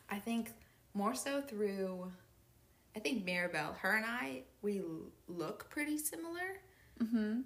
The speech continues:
Speaker 2: With the glasses.
Speaker 1: With the glasses.
Speaker 2: <laughs>
Speaker 1: And we're kind of short, <laughs> so
Speaker 2: <laughs> Kind of short.
Speaker 1: like,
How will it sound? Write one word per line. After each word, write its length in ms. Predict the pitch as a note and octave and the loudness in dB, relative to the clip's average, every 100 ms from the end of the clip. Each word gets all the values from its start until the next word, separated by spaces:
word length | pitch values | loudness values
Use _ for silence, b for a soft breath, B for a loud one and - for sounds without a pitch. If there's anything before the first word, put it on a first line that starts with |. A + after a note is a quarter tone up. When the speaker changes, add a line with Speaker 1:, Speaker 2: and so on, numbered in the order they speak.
| - | 0
Speaker 2:
With 120 | A#3+ | 0
the 60 | A#3+ | 8
glasses. 540 | G#3+ F3+ - A#3 A3+ | 10 10 10 6 8
Speaker 1:
With 140 | A3+ | 8
the 80 | A3 | 8
glasses. 960 | G3 E3+ E3+ A#3 E4 E4 F4+ D#4+ E4+ - | 8 10 10 10 8 10 12 12 10 8
Speaker 2:
<laughs> 380 | D4+ - - - | 8 8 6 8
Speaker 1:
And 100 | B3 | 8
we're 120 | A#3+ A3+ | 10 6
kind 260 | A#3 G#3 | 8 8
of 80 | G#3+ | 6
short, 460 | - F3+ F#3 D#4 G#4+ A4 | 2 6 10 10 12 12
<laughs> 140 | G#4 | 12
so 80 | C#4+ | 12
Speaker 2:
<laughs> 0 | |
Kind 680 | C4 B3+ C#4+ - - G4+ A4 | 12 12 12 12 12 12 12
of 60 | G#4+ | 12
short. 340 | - G#3 B3+ B3+ | 12 12 12 12
Speaker 1:
like, 220 | A3+ | 12